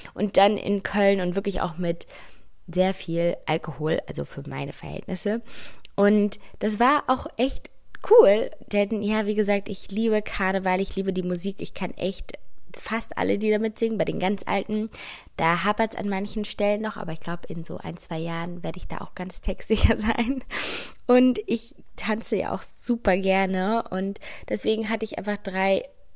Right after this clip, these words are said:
echt tolle Partytage in Köln und Berlin, habe aber dann für mich entschieden, dass es echt so ein bisschen reicht <laughs> und habe dann ab Tag vier gesagt, dass ich kein Alkohol trinke und eher dann morgens noch ein bisschen produktiv bin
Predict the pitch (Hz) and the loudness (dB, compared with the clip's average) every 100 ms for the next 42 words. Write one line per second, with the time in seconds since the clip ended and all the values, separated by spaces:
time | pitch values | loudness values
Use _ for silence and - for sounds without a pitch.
0 | - 220 226 - - 190 220 220 226 226 | -4 -4 -4 -10 -10 -4 2 4 4 0
1 | - - 196 240 - - - 165 180 190 | -6 -4 0 0 -2 -4 -2 -2 -2 -2
2 | 185 190 - - 196 202 - 185 170 170 | -2 -2 -4 0 0 0 -2 -4 -2 -2
3 | 180 185 226 294 - - - - 262 330 | -4 -4 -4 -6 -12 -14 -14 -4 -2 0
4 | 285 254 247 247 247 - 196 - 240 233 | 2 2 2 0 0 -2 -4 -2 0 2
5 | 247 247 254 - - - - - 190 214 | 2 2 0 -6 -14 -14 -12 -8 -6 -4
6 | 202 196 190 - 185 165 170 - 185 - | -6 -6 -4 -4 -4 -6 -6 -6 -6 -6
7 | - 147 147 208 - - 226 - 247 294 | -8 -8 -8 -8 -6 0 2 4 2 0
8 | 269 - - - 294 - 254 254 - 233 | -4 -2 0 2 2 4 6 6 4 2
9 | 233 233 - 240 226 - 254 240 240 247 | 0 -2 0 2 0 -2 4 6 6 2
10 | - - - 220 208 214 202 196 196 - | -8 -10 0 4 4 2 -2 -2 -8 -6
11 | 208 196 - 202 220 220 214 - 214 214 | -4 -2 -2 -2 0 -2 -2 -4 -4 -2
12 | 208 202 - 180 - - 175 175 - 160 | -2 -2 -2 -4 -6 -6 -2 -2 0 -2
13 | 165 160 - - 170 180 185 - 165 170 | -4 -6 -8 -4 0 0 -2 -6 -6 -4
14 | 180 185 165 165 175 - 320 330 - 247 | -4 -2 -4 -4 -8 -2 0 0 2 2
15 | 247 | 2